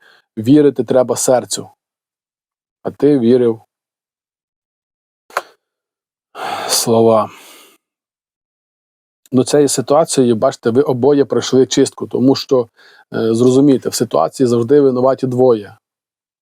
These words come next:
І в ситуації обоє двоє обучаються. Немає людей простих, які вам прийшли, вас побили, «Я, все, я винуватий», а то, «А, ні, ні».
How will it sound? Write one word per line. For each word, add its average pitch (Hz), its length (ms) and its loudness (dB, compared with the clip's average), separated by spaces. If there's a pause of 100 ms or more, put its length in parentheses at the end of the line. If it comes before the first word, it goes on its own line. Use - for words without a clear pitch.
(320)
І 120 60 0
в - 40 -8
ситуації 139 560 0
обоє 127 380 2
двоє 131 320 2
обучаються. 123 600 -4
Немає 131 400 2
людей 131 280 2
простих, - 360 -6
які 117 180 -2
вам 123 180 0
прийшли, 175 420 0 (340)
вас 135 200 0
побили, 139 500 2 (440)
«Я, 202 320 4
все, 165 300 0
я 185 160 2
винуватий», 180 600 0
а 147 60 0
то, 143 100 0
«А, 156 360 2
ні, 156 220 2
ні». 131 300 2